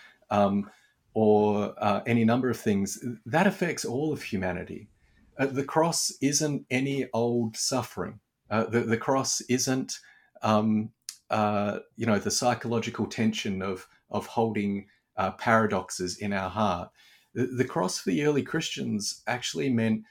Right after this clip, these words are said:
the consequences of living God's love in a world that is bent on the oppression of others, on the destruction of God's good creation. And so what it means practically is to love. You don't go looking for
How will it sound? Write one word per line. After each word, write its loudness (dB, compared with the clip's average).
the -2
consequences -4
of 0
living 0
God's -2
love -2
in 0
a 2
world 2
that 0
is -2
bent -2
on 0
the 0
oppression -2
of -4
others, -4
on 2
the 2
destruction 0
of -4
God's -2
good -4
creation. -6
And -2
so 2
what 0
it -2
means 0
practically 0
is -4
to -4
love. -2
You -2
don't 2
go 2
looking 0
for -2